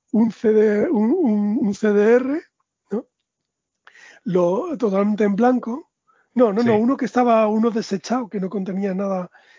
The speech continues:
Speaker 1: importante, escribió, eh, "Time Passenger episo-, episodio uno con rotulador indeleble", lo metió en una, mm, en un, en una, mm,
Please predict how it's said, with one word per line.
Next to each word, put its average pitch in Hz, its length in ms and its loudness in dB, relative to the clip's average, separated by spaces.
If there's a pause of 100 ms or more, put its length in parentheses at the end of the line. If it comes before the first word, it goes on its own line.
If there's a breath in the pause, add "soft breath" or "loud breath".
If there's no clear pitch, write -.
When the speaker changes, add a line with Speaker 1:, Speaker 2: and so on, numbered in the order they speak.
(100)
Speaker 1:
importante, 220 720 -2 (300 loud breath)
escribió, 220 1120 2 (360 loud breath)
eh, 208 260 2
"Time 240 300 2
Passenger 240 600 0
episo-, 240 640 0
episodio 226 600 -2
uno 233 560 2 (260 loud breath)
con 214 160 -2
rotulador 208 460 -2
indeleble", 247 640 0 (400 soft breath)
lo 196 220 -2
metió 190 500 0
en 175 120 -6
una, 208 600 -2
mm, 196 340 -6 (440)
en 190 160 -2
un, 254 260 -4
en 180 100 -2
una, 202 440 -2
mm, 180 600 -6